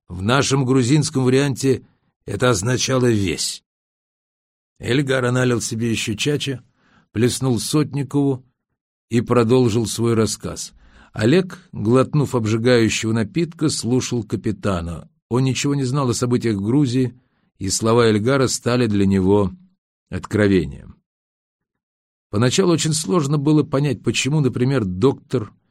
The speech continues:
филологических наук, писатель и диссидент Звиат Гамсахурдия, став первым президентом независимой Грузии, не нашел ничего лучше, чем взять на вооружение откровенно нацистскую доктрину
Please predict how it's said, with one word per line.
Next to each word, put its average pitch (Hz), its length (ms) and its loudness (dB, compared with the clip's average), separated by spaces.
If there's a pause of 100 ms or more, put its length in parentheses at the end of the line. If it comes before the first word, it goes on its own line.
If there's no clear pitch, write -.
(240)
филологических 123 1000 0
наук, 101 500 -4 (120)
писатель 131 680 0
и 110 120 -4
диссидент 110 880 -2 (540)
Звиат 90 600 0
Гамсахурдия, 107 960 -2 (300)
став - 440 0
первым 156 420 2
президентом 135 760 2
независимой 120 680 2
Грузии, 127 400 2
не 131 140 0
нашел 151 440 0
ничего 143 340 0
лучше, 160 340 2
чем 139 260 0
взять 123 420 0
на 123 100 0
вооружение 123 580 2
откровенно 131 640 0
нацистскую 120 640 -2
доктрину 101 600 0